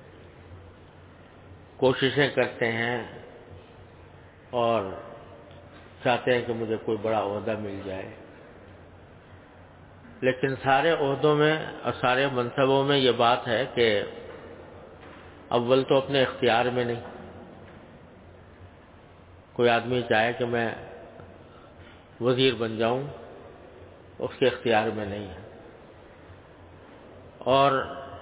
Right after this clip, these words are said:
اگر بن بھی جائے تو اس کے اوپر حسد کرنے والے بہت، اور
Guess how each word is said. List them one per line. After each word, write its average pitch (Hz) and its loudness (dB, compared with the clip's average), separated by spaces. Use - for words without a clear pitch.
اگر 135 2
بن 135 2
بھی 160 4
جائے 143 4
تو 123 4
اس - -4
کے - 2
اوپر 131 2
حسد 131 -2
کرنے 131 2
والے 123 4
بہت، 113 -2
اور 135 4